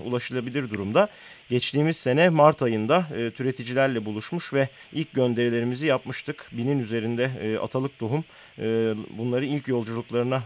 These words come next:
uğurladık. E, şimdi site hala aktif. E, bu tohumların, bu üreticilerin, e, bu tohumlarla olan hikayelerini, fotoğraflarını, e, paylaşmaları mümkün. Bir sosyal ağ gibi de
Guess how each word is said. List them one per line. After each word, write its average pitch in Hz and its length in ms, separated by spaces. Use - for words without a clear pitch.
uğurladık. 110 520
E, 120 160
şimdi 165 420
site - 280
hala 143 380
aktif. 139 320
E, 120 240
bu 143 240
tohumların, 123 600
bu 127 160
üreticilerin, 113 600
e, 107 160
bu 120 40
tohumlarla 139 560
olan 123 200
hikayelerini, 120 680
fotoğraflarını, 113 840
e, 107 160
paylaşmaları 113 680
mümkün. 135 460
Bir 123 80
sosyal 123 520
ağ 131 40
gibi 104 220
de 92 120